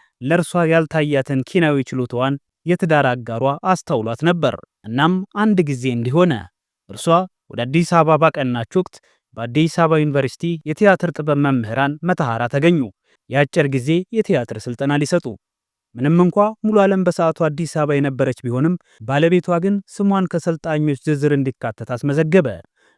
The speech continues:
ሙሉ ዓለም ከሄደችበት ስትመለስ የቲያትር ስልጠና ተቀበላት። እናም የቲያትር ትምህርት ጋር በመተሐራ ስኳር ፋብሪካ ሁለተኛ ደረጃ ትምህርት ቤት ተዋወቀች። በሰዓቱ የቲያትር ስልጠናውን ይሰጣቸው የነበረው መምህራቸው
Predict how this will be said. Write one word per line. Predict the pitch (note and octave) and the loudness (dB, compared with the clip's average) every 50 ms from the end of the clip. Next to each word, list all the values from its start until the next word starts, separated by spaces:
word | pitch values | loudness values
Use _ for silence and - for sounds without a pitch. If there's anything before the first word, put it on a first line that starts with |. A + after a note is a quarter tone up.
| _ - | _ -8
ሙሉ | B2+ C#3+ E3 F3 | -4 2 2 4
ዓለም | E3+ E3 D#3+ D#3 | 4 4 2 0
ከሄደችበት | C#3+ - C#3+ D3 C3+ C#3+ C3+ _ - C3 B2 A#2 C3+ B2+ | -2 -2 -4 -4 -2 -4 -4 _ -10 -14 -10 -8 -8 -8
ስትመለስ | - - B2 - - B2+ B2+ C3 C3 C#3+ D#3+ D#3+ - - _ _ _ _ _ - | -8 -10 -12 -8 -4 -2 -2 0 0 2 0 0 0 -4 _ _ _ _ _ -14
የቲያትር | A2 A2+ D3 D3 D#3 D#3+ - E3+ D#3+ D3+ | -10 -2 2 4 4 4 4 2 -4 -2
ስልጠና | - - F3 D#3+ - D3+ A#2 A#2 A2 | -2 -2 -4 -4 -4 -6 -6 -8 -8
ተቀበላት። | - C3+ - D3+ D3 C#3 D#3+ F3 C#3 A#2 A2 _ - _ _ _ _ _ _ _ - | -8 -6 -4 -2 0 4 4 4 4 2 -2 _ -12 _ _ _ _ _ _ _ -8
እናም | A#2 B2+ D3+ E3+ F#3+ G3+ G3+ _ _ - | -4 0 2 2 2 0 -2 _ _ -6
የቲያትር | G#3 G3+ - G#3+ G3 F3+ - - E3 | -4 0 2 2 2 2 2 -2 -4
ትምህርት | D3 - D#3 D3+ D3 C#3+ C#3 - C#3+ | -2 -2 -2 0 0 -2 -4 -4 -4
ጋር | C#3 D3 C#3 C3 | -2 -2 -2 -2
በመተሐራ | C3 D3+ D3 D3 C3+ - C3+ C3 B2+ B2+ C3 | 0 -2 -2 -2 -2 -2 -2 -2 -2 -2 -2
ስኳር | B2 - C3 - - - C#3 B2+ | -4 -4 -8 -10 -6 -4 -4 -4
ፋብሪካ | B2 - C#3 B2 A#2 B2 - - D#3+ D#3 - _ _ _ _ | -4 -4 -6 -4 -4 -2 2 2 2 2 2 _ _ _ _
ሁለተኛ | - G3 G3+ - _ - D#3+ D3+ C#3+ D3+ C#3+ | 0 0 0 0 _ 0 -2 0 2 2 2
ደረጃ | C#3 C3+ B2+ B2+ A#2+ B2+ B2 | 2 2 0 -2 -2 -4 -6
ትምህርት | A2+ - A#2 A#2 A#2+ A#2 - - | -4 -6 -6 -6 -6 -8 -8 -10
ቤት | A2+ A#2 A#2 - | -10 -10 -10 -6
ተዋወቀች። | - C#3 C#3 C#3+ D3+ E3 F3+ - C3+ G#2+ - _ - _ _ _ _ _ - | -2 2 2 4 4 4 2 2 -2 -10 -10 _ -20 _ _ _ _ _ -6
በሰዓቱ | A#2+ C3+ - E3+ E3+ E3+ E3+ - G#3+ G#3+ - | -4 0 4 6 6 6 4 2 -4 -6 -4
የቲያትር | G#3+ G#3+ G#3 - A3 G3+ F#3 - F3+ | -4 -4 0 2 2 2 2 0 -4
ስልጠናውን | - - F3 D#3+ - E3 D#3+ D3+ D#3 D#3+ E3 | -4 -6 -6 -4 -2 -2 0 2 2 0 0
ይሰጣቸው | D3 E3+ D#3+ - D#3+ C#3+ - - D3+ D3 | -2 -4 -4 -4 -4 -4 -4 -2 -2 0
የነበረው | C#3+ C#3+ D3 C#3 B2 B2 C3+ C3+ C3+ C3 | 0 0 -2 -4 -2 -2 0 0 0 0
መምህራቸው | C#3 C#3+ C#3+ C#3 C3 C3 B2+ B2+ A#2+ - - F3 F3 | 0 0 0 0 0 -2 -2 -4 -4 -6 -4 -4 -4